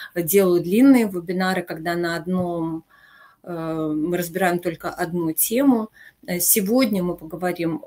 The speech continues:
о двух. Это будет создание книги контактов и планирование времени.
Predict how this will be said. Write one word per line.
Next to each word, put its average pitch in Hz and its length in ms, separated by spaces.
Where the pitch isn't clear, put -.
о 170 160
двух. 190 440
Это 190 220
будет 170 200
создание 170 520
книги 175 320
контактов 214 680
и 208 80
планирование 185 720
времени. 170 580